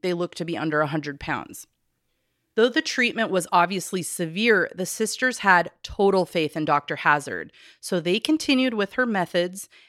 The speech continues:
for weeks and officially moved into the sanitarium in Olalla to be cared for full time.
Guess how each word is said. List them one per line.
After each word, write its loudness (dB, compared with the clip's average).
for -2
weeks -8
and -4
officially -2
moved -4
into -6
the -4
sanitarium -2
in -4
Olalla 2
to -8
be -18
cared -2
for -8
full -8
time. -4